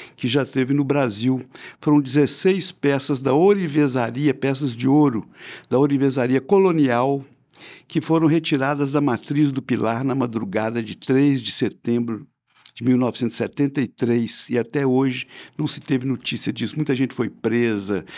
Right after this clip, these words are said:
É, o governador Tancredo Neves mandou depois, mais tarde, já dez anos depois, a, reabrir um, o, o, um processo. O presidente Sarney e o ministro Paulo Brossard mandaram abrir processo na Polícia Federal.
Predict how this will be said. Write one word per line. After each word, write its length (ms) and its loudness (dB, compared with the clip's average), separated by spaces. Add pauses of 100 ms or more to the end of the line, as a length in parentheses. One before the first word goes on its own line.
(300)
É, 180 0
o 160 0
governador 600 0
Tancredo 420 -2
Neves 380 -2
mandou 420 0
depois, 540 -2
mais 400 -6
tarde, 420 -2
já 160 -2
dez 380 -2
anos 200 0
depois, 400 -2
a, 80 -6 (220)
reabrir 640 0
um, 60 -2
o, 800 -4
o, 80 -10 (300)
um 40 -4
processo. 680 -4 (340)
O 40 -20
presidente 420 0
Sarney 600 0
e 60 2
o 60 2
ministro 400 0
Paulo 300 -2
Brossard 600 -2
mandaram 360 -2
abrir 260 -4
processo 560 -6
na 80 -4
Polícia 340 -4
Federal. 560 -6